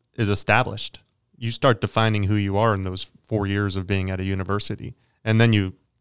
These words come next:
continue to evolve over the next ten, fifteen years. Who you are in your forties is not gonna be who you are in your twenties.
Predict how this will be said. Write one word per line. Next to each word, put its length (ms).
continue 340
to 80
evolve 320
over 160
the 60
next 300
ten, 240
fifteen 480
years. 380
Who 80
you 200
are 240
in 80
your 140
forties 460
is 120
not 200
gonna 160
be 180
who 100
you 200
are 100
in 60
your 100
twenties. 500